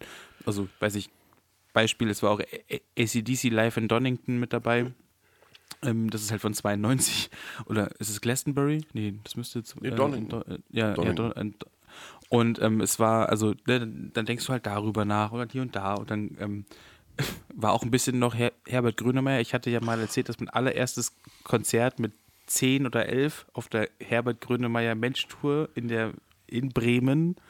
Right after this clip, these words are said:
Speaker 1: in der Weser Ems, äh, nee,
Speaker 2: <laughs>
Speaker 1: in der, im Stadion war. Ähm, und, äh, ja, es war irgendwie einfach cool. So ein bisschen schnacken und ein bisschen Live-Konzerte nebenbei schauen ist immer was Feines. Und deswegen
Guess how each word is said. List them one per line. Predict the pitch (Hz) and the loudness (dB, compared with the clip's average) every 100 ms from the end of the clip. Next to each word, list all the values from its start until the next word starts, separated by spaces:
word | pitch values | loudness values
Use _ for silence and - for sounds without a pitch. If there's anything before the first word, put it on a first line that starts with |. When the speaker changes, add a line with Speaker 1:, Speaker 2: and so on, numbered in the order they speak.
| - - - - _ | -20 -20 -20 -20 _
Speaker 1:
in | 120 | 0
der | 120 113 | 2 2
Weser | 120 113 - | 2 2 0
Ems, | 131 - - | -2 -4 -4
äh, | - | 0
nee, | 110 90 87 87 87 98 | 4 4 6 6 6 6
Speaker 2:
<laughs> | - | 2
Speaker 1:
in | 127 | 2
der, | 117 117 | 2 2
im | 113 - 120 113 | 0 -4 -6 -4
Stadion | - 113 120 139 135 | 0 0 2 0 0
war. | 143 160 - - - - - - - | -2 -4 -10 -20 -20 -20 -20 -20 -4
Ähm, | 123 117 120 120 120 127 - 143 - _ | 0 2 0 0 -2 -6 -12 -16 -20 _
und, | - 120 120 117 117 117 117 110 - - | -2 0 2 2 2 0 -2 -6 -12 -6
äh, | 110 110 107 107 110 - | -2 0 0 -2 -6 -8
ja, | - 98 | -8 -6
es | 107 - | -4 -2
war | 101 | -2
irgendwie | 110 110 107 104 - | -2 -4 -4 -4 -6
einfach | 135 - - | -4 -4 2
cool. | 240 117 | 2 2
So | 107 123 | 2 2
ein | |
bisschen | 123 123 | 2 -2
schnacken | 113 139 143 123 | 0 0 0 0
und | 117 | 0
ein | 113 | -2
bisschen | - 110 | -2 0
Live-Konzerte | 117 - 117 117 113 | 0 -2 -2 -2 0
nebenbei | 110 110 104 | -2 -2 -4
schauen | 104 107 107 | -4 -2 -2
ist | 104 | -2
immer | - 110 101 | -4 -6 -6
was | - | -4
Feines. | - 104 104 | -2 -2 -2
Und | - | -6
deswegen | 98 110 101 101 | -4 -2 -2 -4